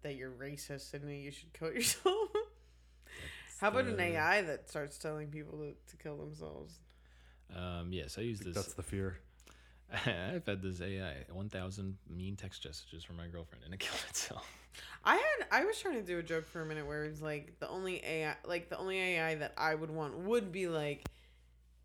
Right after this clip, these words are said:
Speaker 1: you know, I still want, I would still want my boyfriend to talk to me about stuff, like, that he wanted to talk to me about, but there would be, it would be nice for women to have, like, a A I boyfriend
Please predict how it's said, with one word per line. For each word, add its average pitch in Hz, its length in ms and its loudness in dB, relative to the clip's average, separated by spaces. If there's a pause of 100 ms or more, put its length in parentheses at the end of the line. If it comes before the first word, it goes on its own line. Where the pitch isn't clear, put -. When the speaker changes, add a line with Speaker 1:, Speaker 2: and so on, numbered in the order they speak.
(160)
Speaker 1:
you 233 100 2
know, 247 80 8
I 226 60 8
still 311 240 4
want, 240 180 2
I 208 120 6
would 226 120 2
still 370 220 4
want 208 180 2
my 165 140 6
boyfriend 180 600 0
to - 60 -10
talk 175 280 0
to 190 60 -4
me 185 80 2
about 175 260 0
stuff, 175 280 -2
like, 151 200 0 (340)
that 147 340 2 (720)
he 180 420 -6
wanted 247 300 2
to 254 100 -6
talk 269 120 4
to 269 60 0
me 269 120 -4
about, 254 300 -2
but 180 240 -2
there 202 120 6
would 240 140 2
be, 208 160 -6
it 214 100 4
would 269 120 0
be 311 100 2
nice 285 220 2
for 220 180 -2
women 190 300 2
to 160 60 2
have, 151 340 4 (720)
like, 160 300 4
a 143 400 2 (1500)
A 165 220 6
I 156 160 8
boyfriend 151 720 0